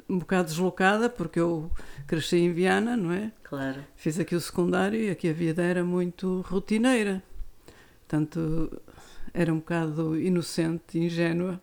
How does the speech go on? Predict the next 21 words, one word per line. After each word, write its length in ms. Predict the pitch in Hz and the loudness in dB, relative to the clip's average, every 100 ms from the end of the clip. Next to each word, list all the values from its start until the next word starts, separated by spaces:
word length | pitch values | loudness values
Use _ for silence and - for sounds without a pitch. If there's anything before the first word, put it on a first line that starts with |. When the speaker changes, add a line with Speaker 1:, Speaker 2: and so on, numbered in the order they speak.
| - | -4
Speaker 1:
Pensava 540 | 156 156 175 160 160 | -2 0 0 0 -2
que 200 | 156 165 | -4 -2
o 80 | 160 | -2
mundo 380 | 160 160 160 165 | 0 -2 -2 -2
era 160 | 165 | -2
fácil, 560 | 160 185 175 156 - 196 | -2 0 0 0 -4 -6
que 120 | 190 | -2
era 160 | 175 170 | 0 0
tudo 260 | - 170 | 0 -2
simples, 640 | 156 - 180 170 - 180 - | -4 2 2 2 -4 -12 -6
que 80 | 175 | -4
era 140 | 175 | -4
tudo 360 | - 175 175 156 - - - | -2 -2 -2 -8 -16 -20 -2
como 200 | 190 185 | 4 4
eu 80 | 185 | 4
tinha 240 | 196 190 | 4 2
tido 240 | 185 196 | 2 0
alguma 320 | 190 185 185 190 | 2 2 2 0
proteção 580 | 196 190 190 - 190 | 0 4 4 4 4
em 120 | 180 180 | 4 4
casa, 560 | 190 180 175 160 160 | 4 4 4 0 -2